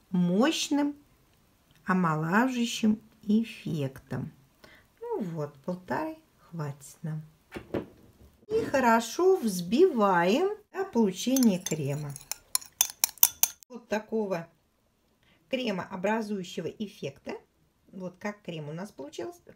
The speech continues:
получилось. И теперь мы добавляем сюда шалфей,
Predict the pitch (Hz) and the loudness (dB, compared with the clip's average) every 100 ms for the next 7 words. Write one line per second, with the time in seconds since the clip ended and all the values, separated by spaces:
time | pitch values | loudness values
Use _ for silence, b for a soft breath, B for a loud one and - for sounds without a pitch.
0 | _ _ 330 302 - 277 254 - B B | _ _ -12 -10 -10 -12 -12 -18 B B
1 | B B - 262 214 190 359 415 240 226 | B B -10 -8 -8 0 2 2 2 -2
2 | 170 165 165 302 381 - 170 175 262 381 | -4 -4 -4 -4 -6 -8 -4 -2 -2 -4
3 | _ _ _ _ _ _ _ - - 320 | _ _ _ _ _ _ _ -8 -2 0
4 | 403 - - 220 196 190 | 0 -6 -2 0 0 -4